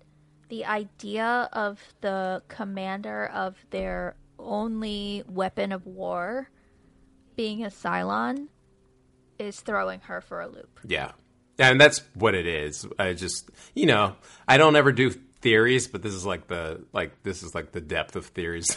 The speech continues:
Speaker 2: <laughs> that I
Speaker 1: Mm-hmm.
Speaker 2: do, is it, it just kinda rec-, trying to reconcile,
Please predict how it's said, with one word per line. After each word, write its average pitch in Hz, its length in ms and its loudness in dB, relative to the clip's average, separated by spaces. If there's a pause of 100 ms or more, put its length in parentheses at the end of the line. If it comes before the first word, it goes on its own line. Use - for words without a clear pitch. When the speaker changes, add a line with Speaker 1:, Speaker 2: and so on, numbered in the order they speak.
(120)
Speaker 2:
<laughs> 554 120 -6
that - 160 2 (500)
I 151 140 4
Speaker 1:
Mm-hmm. 113 200 -2
Speaker 2:
do, 92 260 -4 (280)
is 117 140 2
it, 113 180 2
it 120 60 -4
just 107 240 -4
kinda 104 180 0
rec-, 87 280 -2
trying 107 200 -2
to 92 60 -4
reconcile, 82 1000 -6